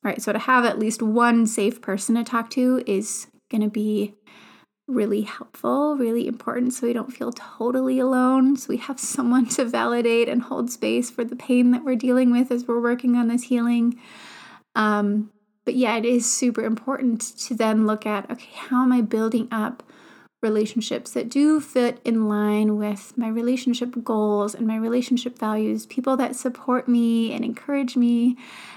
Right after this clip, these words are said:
and honor my boundaries," right? People that aren't just repeating these wounds without, um,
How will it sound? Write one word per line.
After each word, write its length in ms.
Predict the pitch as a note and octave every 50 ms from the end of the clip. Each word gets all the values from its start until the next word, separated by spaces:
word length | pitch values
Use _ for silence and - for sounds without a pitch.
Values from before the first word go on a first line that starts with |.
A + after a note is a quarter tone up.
| - _ -
and 380 | - G#3+ A3 A3+ A3 G#3+ - - _ _ -
honor 300 | C#4 C#4+ C#4 C#4 C4+ B3+
my 160 | B3 A#3+ A3+
boundaries," 800 | G#3+ A3 A3 G3 G#3 G#3+ G#3 A#3+ B3+ B3+ - B3+ - - - - _ _ _ -
right? 140 | C4 B3 B3
People 240 | - B3+ B3 B3+ B3+
that 220 | B3 A#3+ A#3 -
aren't 300 | - B3 C4 C4+ C4 C4+
just 240 | - - A#3+ A#3+ -
repeating 520 | A#3+ A#3 A3 - - B3 A#3+ B3 B3 A#3 A3+
these 220 | A3 A3 A3 A3
wounds 340 | G#3+ G#3+ A3 G#3+ G#3+ G#3 -
without, 640 | A#3+ A3 - - G#3+ G#3 G#3 G#3 - - - - - - - - - - - _ _ _ -
um, 540 | - B3 A#3 G#3+ G#3+ A3 - - A#3+ B3 B3